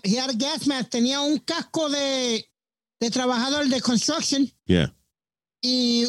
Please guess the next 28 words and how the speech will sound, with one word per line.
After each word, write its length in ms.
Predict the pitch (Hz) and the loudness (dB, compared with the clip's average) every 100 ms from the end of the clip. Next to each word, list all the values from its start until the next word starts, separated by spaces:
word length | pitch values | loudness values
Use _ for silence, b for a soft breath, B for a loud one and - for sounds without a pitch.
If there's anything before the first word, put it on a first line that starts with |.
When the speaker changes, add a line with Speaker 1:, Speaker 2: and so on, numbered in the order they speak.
| - | 0
Speaker 1:
un 380 | 262 277 277 | 2 4 2
chaleco 720 | - 285 269 285 285 269 262 | 2 -2 -4 -4 -2 0 0
de 120 | 240 254 | -2 -2
esos, 280 | - 269 233 220 | -2 -2 -2 -2
eh, 480 | 233 233 220 208 180 | -2 -2 -2 -4 -4
que, 480 | 226 220 208 202 175 | -4 -2 -2 -2 -4
verde. 520 | 190 254 302 240 165 - _ _ - | -4 -2 0 2 0 -4 _ _ -2
Speaker 2:
Sí, 200 | 127 117 | 2 4
como 180 | 98 98 | 6 6
Speaker 1:
Negro. 100 | 85 | 6
Speaker 2:
fluorescente, 560 | 107 101 131 120 113 | 4 4 4 4 6
eso 180 | 113 107 | 4 4
de, 80 | 95 | 6
de 140 | 87 | 4
construcción. 640 | 78 87 82 82 - 90 65 | 4 2 2 2 2 2 2
Speaker 1:
Right. 120 | 58 - - | -2 -10 -10
Speaker 2:
Whatever. 240 | 58 60 | -6 -6
Speaker 1:
Right. 260 | - 165 - B B B | -6 -10 -8 B B B
Era 160 | 196 214 | -2 2
lo 60 | 214 | 2
Speaker 2:
Right. 80 | 196 | 2
Speaker 1:
que 60 | |
tenía 220 | - 220 | 0 0
el 100 | 214 | 0
tipo 280 | 185 226 208 | 0 0 2
puesto. 300 | 165 180 - | 2 2 2
Entonces... 540 | 170 214 233 247 240 202 b b b _ | 2 4 2 0 -2 -4 b b b _
En, 520 | 214 208 202 196 196 | -6 -4 -2 0 -2